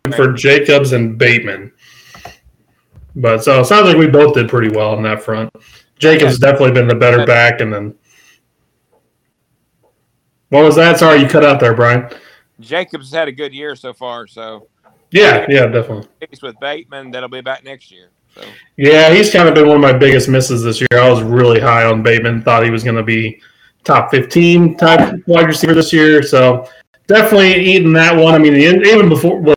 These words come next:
Speaker 1: ruling out the injury, I mean, he was doing okay, but he wasn't doing exactly what I kinda thought he was doing there. Um,
Speaker 2: It's good, two little passing offense going on in Baltimore.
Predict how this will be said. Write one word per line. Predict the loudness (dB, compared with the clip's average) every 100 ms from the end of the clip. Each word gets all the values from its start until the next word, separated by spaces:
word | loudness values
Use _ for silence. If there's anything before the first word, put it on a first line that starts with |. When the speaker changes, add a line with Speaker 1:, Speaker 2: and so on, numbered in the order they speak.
| 0 -4 -12 -2
Speaker 1:
ruling | 2 4 4
out | 2 0
the | -2
injury, | -2 -2 -2 0
I |
mean, | 0
he | 2
was | 2
doing | 2 2
okay, | 2 2 2 2
but | 0
he | 0
wasn't | 0 0 -2 -6 _ _ _ _ -8
doing | -2 0 0
exactly | -2 -2 -2 -2 -6
what | -6
I | -6
kinda | -8 -10 -8
thought | -6 -6
he | -10
was | -12
doing | -12 -12 -8
there. | -8 -8 _ _ _ _ _
Um, | -6 -4 -6 -8
Speaker 2:
It's | -14 _ _ _
good, | -20 _
two | -14
little | -12 -12
passing | -12 -14 -14 -16
offense | -16 -16 -20 _
going | -16 -16
on | -16
in | -16
Baltimore. | -16 -16 _ _ _